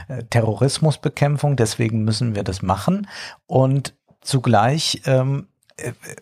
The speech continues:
hat man eben dann Gesichtserkennung, die sich prima ausweitet, dann auf den gesamten öffentlichen Raum und alle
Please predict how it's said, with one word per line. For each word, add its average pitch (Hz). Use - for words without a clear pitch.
hat -
man 139
eben 131
dann 127
Gesichtserkennung, 127
die 127
sich 120
prima 139
ausweitet, 120
dann 123
auf 110
den 117
gesamten 110
öffentlichen 117
Raum 113
und 113
alle 113